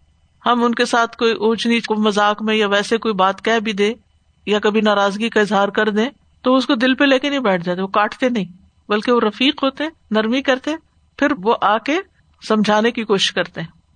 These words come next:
اسی طرح کہا جاتا ہے کہ رفیق وہ شخص ہوتا ہے جس سے سفر اور حضر میں فائدہ اٹھایا جائے، یعنی جو واقعی آپ کا ساتھی ہو، یعنی جس سے نرمی اور خیر حاصل ہو، کیونکہ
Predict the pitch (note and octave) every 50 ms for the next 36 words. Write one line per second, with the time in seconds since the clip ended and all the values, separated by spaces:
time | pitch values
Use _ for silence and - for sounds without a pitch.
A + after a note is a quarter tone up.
0 | _ _ _ _ - A#3+ - D#4+ D#4 - D4+ C#4+ C#4 D4 D#4 D#4+ - - - _
1 | _ - G#3+ G#3 A3+ A#3 A#3 A#3 A#3 A3+ - C#4+ C#4+ - B3 G#3 G3 - B3 C4
2 | C4+ - A3 B3+ D4 D4 - D4+ C#4 C#4 - - A#3+ A#3+ - B3+ B3+ B3 G#3+ A3+
3 | A3 - - A#3 A#3 - A3 G#3+ - A#3 A#3+ A#3+ C#4+ - - - G3+ F#3+ F#3+ G3+
4 | F#3+ G#3+ A3 A3 A3 A#3+ A#3 - A3+ F#3+ F#3 F3+ G3 F#3+ F3+ E3+ G3 F3 D3 D3+
5 | D3 - - - - _ _ _ _ _ _ - G#3+ G#3 G#3 A3+ A3+ A#3 A3+ -
6 | B3 A#3 G3+ F#3 F#3 - G3 F#3 - - D#3+ D#3 - - D#3 C#3+ - - _ _
7 | _ _ _ _ _ _ _ _ _ - - G3 G3 G#3 A3 G#3+ F3 - A#3 A3+
8 | - - - A#3 G#3+ G#3+ G#3+ G#3+ G#3+ A#3+ C4 C4 A#3+ A#3+ - - G#3 G#3+ A3 G#3+
9 | G#3 G3 E3 D#3+ - - F3+ E3+ - E3 - - _ _ _ _ _ _ _ _
10 | _ _ _ _ _ - - A3 - C4 B3+